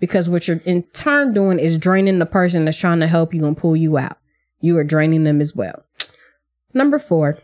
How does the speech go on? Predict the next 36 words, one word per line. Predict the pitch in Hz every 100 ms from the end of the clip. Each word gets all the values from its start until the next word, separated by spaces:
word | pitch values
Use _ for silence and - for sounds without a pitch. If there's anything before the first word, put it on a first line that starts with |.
| _ _ _ _ _ _ - 165
you | 165 175
tend | - 254 294
to | 247
be | 247 233
an | 175 160
individualist. | 247 240 208 185 165 139 101 - - - _ -
Self-pity | - 208 - 254 247
is | 214
the | 190
most | 208 240 285 285
effective | - 247 240 214
way | 208
of | 190 -
keeping | 254 220 214
yourself | 202 - 180 160
separate | - 247 262 262 226
and | 170
independent | 196 214 214 226 202 185
from | 180 175
your | 165
family, | 165 202 220 220 220
friends, | - 190 185 175 - - - _
and | 208 208
those | 190 202
around | 254 214 180 180
you | 170 180 - -
who | 240
genuinely | 196 190 196 208 220
want | 190 165 156
to | -
love | 185 156 143
you. | 139 139 - _ - _ _ _ _ _ _ _ - - _ _ _ _
Here's | - 214 233 233
a | 220
big | 185 185
one. | 151 135 160